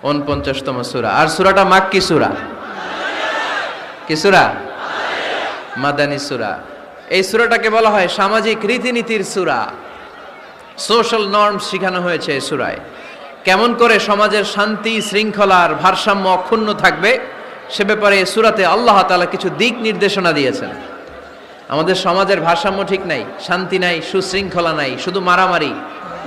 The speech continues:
জিঘাংসা, কিলাকিলি, হিংসা, বিদ্বেষ,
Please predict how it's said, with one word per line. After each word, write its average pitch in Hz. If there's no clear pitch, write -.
জিঘাংসা, 202
কিলাকিলি, 226
হিংসা, 240
বিদ্বেষ, 262